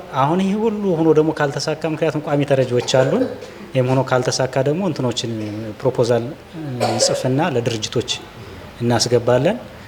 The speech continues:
ድርጅቶች ሳፖርት ሊያደርግም ይችላል፣ ላያደርግም ይችላል። ይህም ሆኖ የመጨረሻው ታይም ደርሶ ግን ሳምንት፣ አምስት ቀን፣ ስድስት ቀን ሲቀረው፣ እ፣ ለምሳሌ መቶ ሺህ ብር፣ ሀምሳ ሺህ ብር ሊጎለን ይችላል። ያ ሲሆን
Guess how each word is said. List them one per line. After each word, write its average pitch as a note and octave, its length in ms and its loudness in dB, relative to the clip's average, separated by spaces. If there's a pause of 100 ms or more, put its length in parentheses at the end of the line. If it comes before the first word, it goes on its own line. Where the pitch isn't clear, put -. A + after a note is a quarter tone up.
(200)
ድርጅቶች C3+ 500 2
ሳፖርት C3+ 400 0
ሊያደርግም C#3+ 400 2
ይችላል፣ D3 260 0
ላያደርግም B2+ 400 4
ይችላል። D3 320 0 (420)
ይህም F#3+ 240 2
ሆኖ G3+ 160 0
የመጨረሻው B3 640 2
ታይም D3 300 4 (240)
ደርሶ B2+ 320 4
ግን F3+ 160 -2 (180)
ሳምንት፣ C#3+ 500 2 (140)
አምስት C3+ 300 -2
ቀን፣ C#3+ 240 -4
ስድስት B2 340 -4
ቀን C#3 160 -4
ሲቀረው፣ C#3+ 400 0 (760)
እ፣ A#2+ 100 -4 (840)
ለምሳሌ B2+ 460 4
መቶ C3 160 2
ሺህ C3 140 0
ብር፣ B2+ 100 2
ሀምሳ B2+ 200 0
ሺህ A#2+ 140 -2
ብር A#2+ 120 0
ሊጎለን A2+ 400 2
ይችላል። B2+ 340 -2 (480)
ያ C3 180 6
ሲሆን D#3 440 4